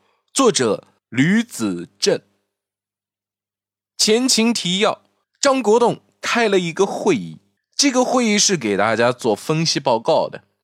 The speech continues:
当他把那段吓唬朱茂生的视频找出来后，在投影上播放的时候，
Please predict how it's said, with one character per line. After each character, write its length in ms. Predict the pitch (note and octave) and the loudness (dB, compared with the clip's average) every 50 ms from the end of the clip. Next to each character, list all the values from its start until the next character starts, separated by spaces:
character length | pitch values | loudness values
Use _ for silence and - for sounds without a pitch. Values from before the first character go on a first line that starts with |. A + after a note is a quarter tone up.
| _ _ | _ _
当 160 | - C4 C4+ | 0 2 2
他 140 | C#4 C#4 B3 - _ _ _ | 4 2 0 -2 _ _ _
把 180 | A2+ A2+ G#2+ | 0 0 0
那 240 | A#2 D#3 G3+ G3 E3+ | 0 0 0 0 2
段 320 | C#3+ E3+ D#3 A2+ F#2 - - _ _ _ | 2 2 0 0 -2 -6 -10 _ _ _
吓 360 | - - - C4+ C4 G#3+ E3 | -2 0 2 2 4 4 4
唬 280 | C#3+ C#3+ - C#3 B2 B2 | 2 2 0 -2 -4 -4
朱 300 | A#2+ - G#3+ A3+ A3+ A3 | -4 -4 -2 -2 0 2
茂 240 | G#3+ G3 D3 C3 | 2 2 2 2
生 200 | C3+ - F#3+ G3 | 2 0 -2 -2
的 100 | F#3 E3+ | 0 0
视 340 | D#3+ - - - - F#3+ D3 | 0 0 0 0 0 0 -2
频 320 | A2+ G#2+ A#2+ A#2+ D#3+ G3 D#3 | -4 -4 -6 -4 -4 -6 -4
找 360 | - - - C3 G#2 G2 F#2+ G2 | -4 -2 0 2 2 2 0 -2
出 220 | - - G3+ G3 | -2 0 0 2
来 200 | F#3 C3 A2+ A2+ | 2 2 0 -2
后， 380 | - - B2 G#2 F2+ C2 - - _ | -2 -2 -2 -2 -2 -4 -6 -12 _
在 360 | _ - G3+ F3+ D#3+ C3+ - - _ _ _ _ _ | _ 0 2 2 2 0 -2 -6 _ _ _ _ _
投 240 | - - D#3 F#3 A3+ | -4 0 0 2 2
影 180 | G#3 C#3 G#2+ G#2 | 0 -2 -4 -4
上 160 | - C3 C3 | -4 -6 -6
播 240 | - - E3+ G3 A3 | -4 -2 2 2 2
放 260 | G#3+ - A3+ G3+ A#2+ | 2 0 -2 -2 -2
的 80 | F#2+ F#2 | -4 -6
时 200 | - - - F#2 | -8 -8 -8 -8
候， 240 | - - F#2 E2+ | -8 -10 -10 -10